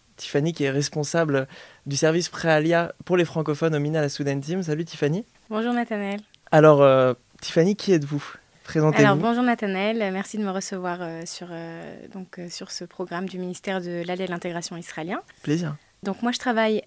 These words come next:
Speaker 2: euh, au Misra d'Aklita, au ministère de l'Intégration, plus principalement au Minhal Studentim, qui est le département qui s'occupe donc des jeunes étudiants, voilà, qui décident, euh, d'entreprendre leurs études ou de les poursuivre en Israël.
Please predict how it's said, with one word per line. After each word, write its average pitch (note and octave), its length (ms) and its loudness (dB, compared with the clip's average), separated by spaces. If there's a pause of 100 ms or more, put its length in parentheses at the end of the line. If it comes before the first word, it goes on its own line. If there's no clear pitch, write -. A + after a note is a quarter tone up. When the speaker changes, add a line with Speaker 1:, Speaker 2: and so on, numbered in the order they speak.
(120)
Speaker 2:
euh, F#3+ 240 -4
au A3+ 80 -2
Misra A#3 260 -2
d'Aklita, G3+ 420 -2
au A#3 40 0
ministère F#3+ 360 -4
de F3+ 120 -10
l'Intégration, F3+ 920 -6 (220)
plus C4+ 200 -2
principalement G#3 560 -2
au - 20 -2
Minhal G#3+ 340 0
Studentim, F#3+ 640 -6
qui - 160 -8
est A#3 60 -2
le G3+ 100 0
département G#3 600 -4
qui A3 180 -16
s'occupe A3+ 420 -10
donc F#3+ 280 -10 (300)
des F3 100 -6
jeunes G#3 280 -2
étudiants, F#3+ 460 -6
voilà, E3 180 -6
qui F3 140 -14
décident, F3 420 -6
euh, D#3+ 320 -6
d'entreprendre G3 500 -8
leurs F3 180 -6
études G#3 280 -8
ou G#3+ 120 -4
de G#3 80 -2
les F#3+ 100 -4
poursuivre G#3+ 480 -8
en F#3+ 100 -6
Israël. F3+ 440 -8